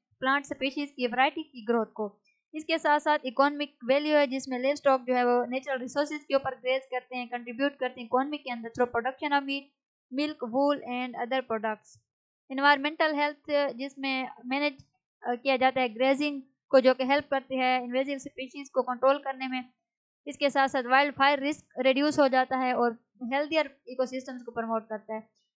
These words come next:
उसके साथ जो कल्चरल इंपॉर्टेंस है इसमें कई ऐसे रीजन्स हैं जिसमें ट्रेडिशनल ग्रेजिंग प्रैक्टिसेस, अ, एक इंटीग्रल पार्ट कंसीडर किया जाता है कल्चरल हेरिटेज का और कम्युनिटी लाइफ का। तो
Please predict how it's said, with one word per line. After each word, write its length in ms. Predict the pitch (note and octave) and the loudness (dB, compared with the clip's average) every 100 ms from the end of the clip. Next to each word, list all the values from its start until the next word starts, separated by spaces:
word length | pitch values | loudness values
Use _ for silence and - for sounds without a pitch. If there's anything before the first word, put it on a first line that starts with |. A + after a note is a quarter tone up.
| _ | _
उसके 260 | D#4+ - E4 | -6 0 2
साथ 200 | E4 D#4 | 6 4
जो 180 | C#4 C#4 | 6 2
कल्चरल 480 | C#4 D4 D#4 D#4 D#4 | 2 -4 0 2 2
इंपॉर्टेंस 560 | C#4 C4+ C#4 C#4+ C#4+ D4 | 4 6 6 6 0 2
है 140 | C4 | 0
इसमें 280 | C4 B3+ A#3+ | 0 -8 -4
कई 220 | C4 C#4 | -2 0
ऐसे 260 | C4 C4+ B3+ | 0 0 0
रीजन्स 380 | B3+ C#4+ C4 | 0 -2 -2
हैं 100 | B3 | -6
जिसमें 260 | B3 B3 B3 | -8 -6 -6
ट्रेडिशनल 440 | A#3+ A#3+ C4+ C#4 | -4 -6 -8 -8
ग्रेजिंग 400 | B3 A3 B3 C#4 | -4 -2 -2 -2
प्रैक्टिसेस, 560 | C4+ C4 B3+ B3+ B3 A#3+ | -8 -8 -10 -10 -8 2
अ, 180 | A#3+ A#3+ - _ _ - | 4 4 2 _ _ -12
एक 140 | B3+ | -4
इंटीग्रल 560 | C4+ A3 C4 D4+ D#4+ D4+ | -4 -4 -6 -6 -2 -4
पार्ट 320 | D4 C#4+ D4+ | 2 4 4
कंसीडर 540 | - - B3+ C4+ C4 C4 | 0 -10 -8 -4 -4 -2
किया 180 | B3 | -4
जाता 280 | A#3 A#3+ A#3+ | -2 -2 -2
है 120 | A#3+ | -4
कल्चरल 480 | A#3+ B3+ C4+ B3 B3 | -4 -4 -4 -4 -4
हेरिटेज 420 | B3 A#3+ A#3 A#3 A3 | -4 -6 -8 -10 -6
का 60 | A#3 | -2
और 140 | A3+ | -2
कम्युनिटी 440 | A3+ A#3+ B3 A#3+ A3+ | -4 -8 -10 -10 -10
लाइफ 180 | A3+ A3 | -10 -10
का। 180 | G#3+ - _ _ _ _ _ _ _ _ _ _ | -14 -14 _ _ _ _ _ _ _ _ _ _
तो 140 | C4+ | 0